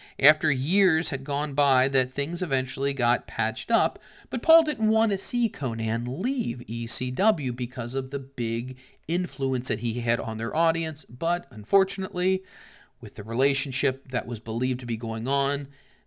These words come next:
there wasn't much that they could do about that. Paul continued to lose talent back and forth to the different promotions, but he still never quite gave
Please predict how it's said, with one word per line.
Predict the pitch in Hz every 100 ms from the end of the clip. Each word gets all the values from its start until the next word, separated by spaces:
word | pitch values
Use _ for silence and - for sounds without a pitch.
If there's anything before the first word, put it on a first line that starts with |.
| _
there | 117
wasn't | 110 107 101 107
much | 104 101 -
that |
they | 110
could | 120 104
do | - 117
about | 107 - - -
that. | - - - _ - - - -
Paul | - 196
continued | - 214 - 208 208
to | -
lose | 139 135 127 127
talent | - 123 123 104 113
back | 123 117
and | 123
forth | - 120 123
to | 123
the | 117
different | 117 110 110
promotions, | - 113 113 120 165
but | 135 151
he | 165
still | 180 - 214 226
never | 143 139 156 180
quite | - - 147 147 - 113
gave | 117 120 123